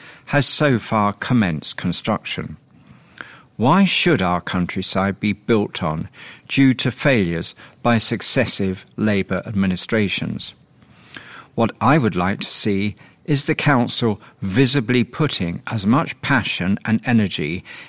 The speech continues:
in getting industrial areas declassified for residential development as it does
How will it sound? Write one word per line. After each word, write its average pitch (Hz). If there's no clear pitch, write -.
in 107
getting 113
industrial 117
areas 90
declassified 98
for 104
residential 101
development 95
as 156
it -
does 87